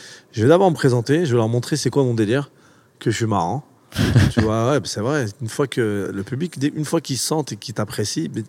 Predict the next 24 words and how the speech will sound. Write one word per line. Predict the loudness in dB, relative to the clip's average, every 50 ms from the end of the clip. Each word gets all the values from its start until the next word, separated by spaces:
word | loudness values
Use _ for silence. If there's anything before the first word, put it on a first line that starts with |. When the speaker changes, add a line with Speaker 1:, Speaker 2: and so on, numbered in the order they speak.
| -12 -12 -8
Speaker 1:
ils | -6 -6
rigolent | -4 -2 -2 -4 -2
pas | -4 -4 -2
de | -2
la | -2
même | -2 -2
manière. | -2 -2 -2 -2 -2 -4 -6 -6 -10 -12 -18 -20 -20 -20 -20 -20
C'est | -20 -16
pour | -12 -2
ça | 0 0 2
qu'on | 2 0 0
dit, | 0 0 2 2 4 4
euh, | 4 4 2 0 -4 -6 -10 -16 -20 -20 -20 -20 _ -10
ah, | -8 -8 -6 -4
les | -4 -4 -4
premières | -4 -2 -2 0 0 2 0 -2
phrases | -2 -4 -2 0 2 2 2 2 0 -2 -4 -6 -6
d'accroche | -4 -4 -4 -4 -2 0 0 0 0 -4 -8
sont | -10 -14 -14 -12 -10
très | -4 -2 0 0 2
importantes | 0 0 -2 -4 -4 -2 -2 -2 -2 -2
dans | -2 -2 -2 -2
un | -2
passage | -2 -2 0 2 2 2 2 2 -2